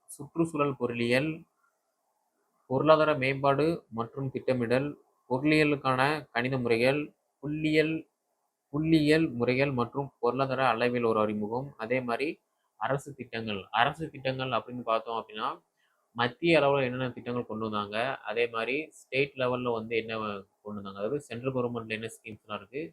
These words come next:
ஸ்டேட் கவர்மெண்ட்ல என்ன ஸ்கீம்லாம் இருக்கோ, இதையுமே வந்து நம்ம பார்க்குற மாதிரி இருக்கும். அப்படின்னா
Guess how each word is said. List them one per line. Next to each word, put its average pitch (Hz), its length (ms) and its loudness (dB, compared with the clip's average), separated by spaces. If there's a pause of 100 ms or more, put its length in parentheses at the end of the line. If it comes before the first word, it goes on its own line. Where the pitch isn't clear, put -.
(100)
ஸ்டேட் 135 300 -4
கவர்மெண்ட்ல 123 360 -2
என்ன 107 160 -6
ஸ்கீம்லாம் 110 360 -8
இருக்கோ, 127 200 -4 (460)
இதையுமே 139 340 2 (100)
வந்து 120 180 -4
நம்ம 117 240 -8
பார்க்குற 107 320 -6
மாதிரி 104 180 -4
இருக்கும். 120 340 -10
அப்படின்னா 113 240 -6